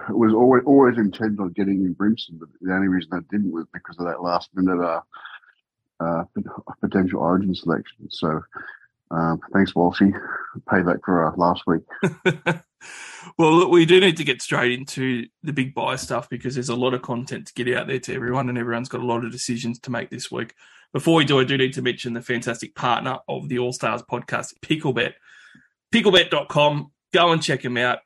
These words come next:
Speaker 2: They are a fantastic bookmaker, only been around the last couple of years, and they've got some fantastic odds there for you. They've got same game multis, which launched a few weeks ago. So if you've checked them out before, go and have a look again because they now have a huge amount of markets for you to jump on,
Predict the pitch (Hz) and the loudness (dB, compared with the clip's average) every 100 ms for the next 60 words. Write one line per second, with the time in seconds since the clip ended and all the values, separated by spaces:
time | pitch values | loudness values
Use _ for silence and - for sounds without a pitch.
0 | - 131 123 123 143 131 147 147 - 117 | -4 0 0 -2 -4 -6 -4 -6 -8 -14
1 | - 117 131 139 131 123 123 - 139 151 | -12 -10 -6 -4 -4 -4 -6 -2 0 2
2 | 147 127 123 120 123 123 - 139 139 120 | 2 0 -2 -2 -4 -4 -2 0 0 -4
3 | 123 120 120 - _ _ - 127 123 - | -4 -6 -6 -14 _ _ -4 -2 -2 -2
4 | 135 131 131 123 123 - 117 117 117 - | 0 0 0 -6 -8 -6 -6 -4 -4 -4
5 | 113 - 123 123 120 117 - 117 123 117 | -10 -6 -6 -4 -2 -4 -4 -4 -2 -2
6 | 120 - - _ - 127 143 - 151 156 | -6 -14 -20 _ -6 -2 -2 2 2 2
7 | 147 135 139 139 151 139 127 - 143 131 | 2 2 0 0 -2 -2 -6 -6 -4 -4
8 | - 139 151 139 131 - 143 131 131 127 | -4 -6 -2 0 0 -2 -2 0 -2 -6
9 | 127 - 190 - 156 123 135 - 135 131 | -8 -2 -2 0 -2 -2 -6 -2 0 0
10 | 147 160 156 139 131 123 117 120 123 123 | 0 0 -2 -4 -6 -8 -10 -10 -8 -6
11 | 123 123 143 143 123 127 123 123 135 143 | -2 0 0 0 0 -2 -2 -2 -6 -12
12 | _ _ _ - 139 - - 165 190 185 | _ _ _ -16 -16 -10 -10 -2 0 0
13 | 156 139 127 123 127 123 131 107 - - | 0 2 0 -2 -6 -6 -6 -8 -12 -6
14 | 127 123 123 123 110 117 113 | -4 -4 -4 -4 -4 -4 -8